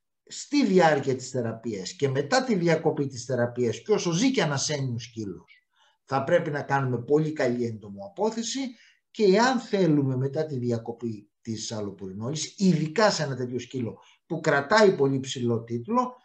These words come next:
ας προσθέσουμε και ένα δεύτερο προληπτικό μέσο, στη συγκεκριμένη περίπτωση δοπεριδόνη, για να μειώσουμε την πιθανότητα υποτροπής. Εμβόλιο εννοείται δεν μπορούμε να κάνουμε,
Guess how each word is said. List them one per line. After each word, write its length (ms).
ας 160
προσθέσουμε 640
και 120
ένα 200
δεύτερο 680
προληπτικό 640
μέσο, 400
στη 100
συγκεκριμένη 480
περίπτωση 400
δοπεριδόνη, 640
για 220
να 120
μειώσουμε 640
την 140
πιθανότητα 560
υποτροπής. 580
Εμβόλιο 460
εννοείται 320
δεν 120
μπορούμε 320
να 80
κάνουμε, 360